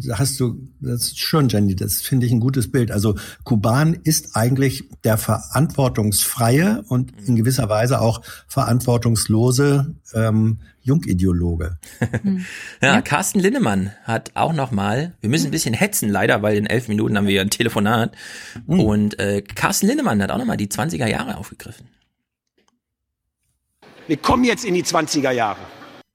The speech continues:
Speaker 3: Auch er, wie viele andere, wirkte so ein bisschen kränkelnd.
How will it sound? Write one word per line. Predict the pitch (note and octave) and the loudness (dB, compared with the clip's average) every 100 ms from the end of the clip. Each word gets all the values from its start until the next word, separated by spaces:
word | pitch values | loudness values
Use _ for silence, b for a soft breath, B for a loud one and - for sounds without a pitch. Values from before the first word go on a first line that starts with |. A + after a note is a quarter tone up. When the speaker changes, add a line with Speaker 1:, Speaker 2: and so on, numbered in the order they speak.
| - | -2
Speaker 3:
Auch | - - - | 0 0 2
er, | E3 G2+ G#2 | 2 2 -2
wie | G#2 | -2
viele | D#3 C3+ | 0 2
andere, | C#3+ D#3 F#2 | 2 0 -2
wirkte | G#2 - | -2 -2
so | A#2+ | -2
ein | A2+ | -2
bisschen | - C3+ | -2 -4
kränkelnd. | - C3 C3+ - | -2 -2 -2 -6